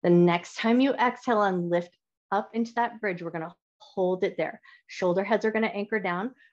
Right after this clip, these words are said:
We're gonna think about reaching the knees towards the toes. It's not an actual reach, but we wanna just create that line of energy through the tops of the thighs,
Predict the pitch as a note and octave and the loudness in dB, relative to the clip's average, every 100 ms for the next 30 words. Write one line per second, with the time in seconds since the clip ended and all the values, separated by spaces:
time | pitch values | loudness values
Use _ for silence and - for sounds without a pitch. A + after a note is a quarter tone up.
0 | - F3+ F3 F3 F3+ F3+ E3+ F3 F3+ G3 | -4 0 0 0 -2 -2 -2 -6 -8 -6
1 | G#3+ G#3 F#3+ F#3 F3+ - - - G3 G3+ | -4 -2 0 -2 -4 -10 -20 -6 -2 -2
2 | G3 - F3+ - F3+ G3 A3+ F#3 - F#3+ | -2 -8 -8 0 2 2 2 -4 -2 -2
3 | F#3 F3+ E3+ - F#3 A3+ - A#3+ A#3 A3+ | -2 -6 -8 -6 -8 -8 -4 -2 0 -2
4 | A#3 - F3+ F#3 F3+ F3 F3+ F3 - F#3 | -4 -8 -6 -4 -4 -6 -10 -14 -4 -2
5 | F3+ F3 F3 E3+ F3 D#3+ F3 F3 F3+ G3+ | 0 -2 -2 -2 -4 -4 -6 -6 -4 -8
6 | - E3+ E3 - F3 F3+ E3+ E3+ F3 E3 | -8 -12 -10 -4 -4 -4 -8 -8 -4 -2
7 | E3+ G#3 A#3 | 0 -2 -6